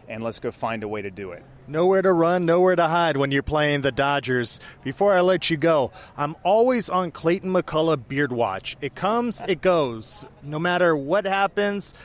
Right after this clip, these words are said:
Speaker 2: there is a reason for why the beard comes and goes. So can you give us, uh, a method to the madness about the McCullough beard?
Speaker 1: Ooh, all right. Well, in the off-season day, when the year is over, I'm typically,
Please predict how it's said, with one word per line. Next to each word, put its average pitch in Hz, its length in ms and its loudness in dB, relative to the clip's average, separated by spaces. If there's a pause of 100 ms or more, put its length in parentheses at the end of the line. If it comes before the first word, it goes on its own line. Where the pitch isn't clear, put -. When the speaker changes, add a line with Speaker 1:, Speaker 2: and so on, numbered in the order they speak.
(160)
Speaker 2:
there 156 180 2
is 190 220 2
a 175 60 2
reason 151 680 -2
for 151 280 0
why 165 320 2
the 143 120 -2
beard 151 360 -2
comes 156 360 -4
and 139 160 -6
goes. 123 360 0
So 135 340 2 (420)
can 165 140 -4
you 170 80 0
give 208 220 2
us, 202 240 2
uh, 160 340 2
a 151 80 -4
method 175 440 0
to 170 100 -2
the 151 80 0
madness 147 500 -4
about 135 340 -2
the 139 80 -4
McCullough 135 480 -2
beard? 120 480 -2
Speaker 1:
Ooh, 113 300 -10
all 117 160 0
right. 107 220 -2
Well, 120 180 0
in 135 120 0
the 135 100 -4
off-season 131 640 -2
day, 113 200 -6
when 113 160 -10
the 120 60 -8
year 202 220 -6
is 160 100 -2
over, 131 280 2
I'm 120 100 -2
typically, 127 680 -6